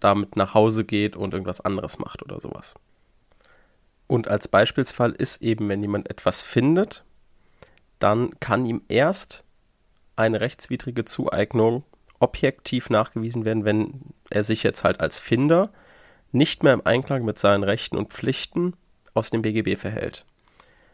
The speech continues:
Und diese Vorschriften sind die Paragraph neunhundertfünfundsechzig fortfolgende B G B. Das heißt, wenn wir so einen Fall haben, müssen wir gucken, okay, die Zueignungs-,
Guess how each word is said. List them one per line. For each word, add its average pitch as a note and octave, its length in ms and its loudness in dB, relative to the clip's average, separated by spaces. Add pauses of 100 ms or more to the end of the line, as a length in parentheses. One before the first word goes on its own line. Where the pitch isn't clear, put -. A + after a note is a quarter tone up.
(220)
Und - 440 -2
diese A#2+ 220 -4
Vorschriften - 540 -4
sind G#2 160 -2
die G#2 60 -4
Paragraph G2 420 -2
neunhundertfünfundsechzig G#2+ 1400 -2
fortfolgende F#2+ 560 -2
B F#2+ 140 -6
G F#2 100 -2
B. - 240 -8 (180)
Das - 200 -6
heißt, - 400 -4 (340)
wenn G#2+ 140 -2
wir G#2+ 80 -2
so G#2+ 80 -4
einen G2+ 100 -2
Fall G2 240 -2
haben, B2+ 400 -6 (140)
müssen - 160 -6
wir A2 60 -2
gucken, B2+ 220 -4
okay, B2 300 -4
die A2 160 -4
Zueignungs-, A2 520 -6